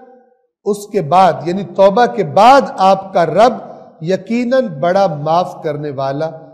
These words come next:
रहम करने वाला है। कि दीदा दानिस्ता किए गए गुनाह बगैर तौबा के माफ नहीं होते, बगैर तौबा के माफ नहीं होते।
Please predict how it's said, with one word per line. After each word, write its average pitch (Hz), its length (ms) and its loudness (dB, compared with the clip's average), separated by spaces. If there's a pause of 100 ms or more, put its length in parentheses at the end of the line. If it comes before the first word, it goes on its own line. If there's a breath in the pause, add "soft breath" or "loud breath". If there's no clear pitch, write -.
(160)
रहम 160 380 -6 (100)
करने 135 260 -10
वाला 113 320 -14
है। - 180 -20 (300)
कि 180 80 -6
दीदा 185 500 -2
दानिस्ता 175 640 -4
किए 180 360 -6
गए 160 200 -2
गुनाह 170 440 -2 (440)
बगैर 170 400 2
तौबा 175 440 -2
के 175 180 -6
माफ 147 380 -8
नहीं 147 120 -12
होते, - 400 -20 (1600)
बगैर 151 360 -4
तौबा 165 380 -4
के 180 160 -6
माफ 160 400 -4
नहीं 165 160 -8
होते। - 360 -20